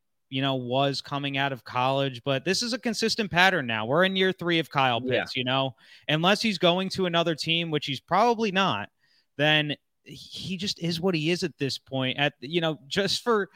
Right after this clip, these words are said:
Speaker 1: for Kyle Pitts to get out of the doghouse, we really only need to see maybe, like, ten points. We're like, "Okay,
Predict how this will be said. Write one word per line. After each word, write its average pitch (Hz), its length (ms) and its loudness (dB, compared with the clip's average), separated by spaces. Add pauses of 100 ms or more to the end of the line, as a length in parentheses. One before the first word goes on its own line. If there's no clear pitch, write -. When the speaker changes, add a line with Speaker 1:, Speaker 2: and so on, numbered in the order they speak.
(160)
Speaker 1:
for 175 140 -2
Kyle 214 240 6
Pitts 247 220 -2
to 202 80 -4
get 165 160 2
out 151 200 6
of 170 60 2
the 160 80 0
doghouse, 147 640 4
we 147 160 0
really 254 380 2
only 226 220 0
need 185 200 -2
to 160 60 -10
see 175 220 -4
maybe, 151 440 0
like, 131 240 -2 (120)
ten 156 320 -2
points. 151 380 -2
We're 180 80 -4
like, 175 220 4
"Okay, 143 380 -2